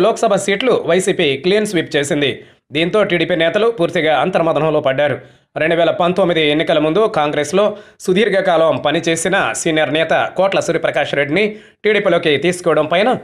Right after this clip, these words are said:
కేఈ సోదరులు ఓపెన్గానే తమ అభ్యంతరం వ్యక్తం చేశారు. రాజకీయంగా వారిపైన పోరాటం చేసి ఇప్పుడు తిరిగి వారితో కలిసి పనిచేయడం కష్టమని స్పష్టం చేశారు. దీనికి చంద్రబాబు ఆ సమయంలో వారిని బుజ్జగించారు. ఇక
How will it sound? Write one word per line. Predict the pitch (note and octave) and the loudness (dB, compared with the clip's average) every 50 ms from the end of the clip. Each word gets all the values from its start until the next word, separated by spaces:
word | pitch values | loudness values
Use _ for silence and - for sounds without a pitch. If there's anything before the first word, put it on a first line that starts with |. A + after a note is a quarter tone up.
| - - _ _ - | -10 -20 _ _ -2
కేఈ | G3 G#3 G3+ F#3 E3 - | 0 2 2 2 2 2
సోదరులు | F3 E3 F3 G3+ F#3+ F3 D#3 D3 D3 E3 | 2 2 2 2 2 2 0 0 2 0
ఓపెన్గానే | F3+ F3 F#3+ E3+ D#3 D#3+ D#3 D3+ D3 C3 A#2 - E3+ | 0 2 2 0 2 2 2 2 2 0 -2 -2 -2
తమ | E3 D#3 D3 | 0 0 0
అభ్యంతరం | C3+ C#3+ F3+ F3+ - D#3 D#3 C#3+ C#3 | 0 0 0 0 0 0 0 2 0
వ్యక్తం | C#3 C#3 F3 D3+ C3 C3+ | 0 0 0 0 2 0
చేశారు. | B2+ - D#3 C#3+ B2+ G#2 - - - _ _ _ _ _ - | 0 2 2 0 0 0 -4 -12 -18 _ _ _ _ _ -4
రాజకీయంగా | B2+ C#3+ D3+ D#3 C#3 D#3 D3 D3+ D3+ F3 G3+ G3 F3+ D3 | -2 -2 -2 -2 0 0 0 0 2 2 2 2 2 2
వారిపైన | D3+ D3 D3 C#3+ E3 D#3+ D#3+ D3 C3 D#3+ | 0 0 2 2 2 2 2 2 0 2
పోరాటం | D#3 D3+ D#3+ D#3 D3+ D3+ C#3+ D3+ | 2 2 2 2 0 0 0 0
చేసి | E3 E3 - A3 A#3 A3 A3 - - _ _ - | 0 0 0 0 0 -2 -2 -8 -20 _ _ -8
ఇప్పుడు | E3+ D#3 F#3+ E3 - | -4 -4 -2 -2 -2
తిరిగి | A3 A#3+ G#3+ G#3+ F3+ C3 C#3 E3 | -2 0 2 2 0 0 2 2
వారితో | E3+ F3 F#3 F#3 G3 E3 - | 0 0 2 2 0 0 2
కలిసి | F#3 G3 G3+ G#3 - - | 2 0 0 0 -2 -2
పనిచేయడం | D#3+ D#3+ D#3+ D#3 - E3+ D#3+ D#3+ D3+ C3 - | 0 -2 -2 -2 0 0 2 2 0 0 -2
కష్టమని | E3+ E3+ - F#3 E3+ D#3+ E3 E3 - | -4 -4 -2 -2 0 0 0 -2 -2
స్పష్టం | - F3 D#3+ - - D3 C3 B2+ | -2 -2 -2 -2 -2 -2 0 0
చేశారు. | C3 C3 D3+ E3 C#3 A#2 - - - _ _ _ _ _ D#3+ | 0 0 2 0 0 0 -2 -8 -18 _ _ _ _ _ -2
దీనికి | F3 G#3 G#3+ G3+ F#3+ - | -2 0 2 0 0 0
చంద్రబాబు | G#3+ G#3 A#3 A#3 G#3+ G#3+ G3 D#3+ D3 A#2+ - - C#3+ | 0 0 2 2 2 2 2 2 0 -2 -2 0 0
ఆ | D3 C3+ - | 0 0 0
సమయంలో | E3 E3 E3+ D#3+ D#3 D3 C3+ A#2 C3 | 0 0 2 2 2 2 2 2 2
వారిని | C#3+ C#3 C#3 C#3 C3+ B2 A2 A#2+ | 0 0 0 0 -2 -2 -4 -4
బుజ్జగించారు. | D3 C#3 D3+ D3 C#3+ C3+ C3 C#3 C#3+ A#2+ G#2 - - - _ _ _ _ - F#3+ | -2 -2 0 0 0 0 0 0 -2 -2 -2 -4 -10 -18 _ _ _ _ -6 -2
ఇక | G#3 | 0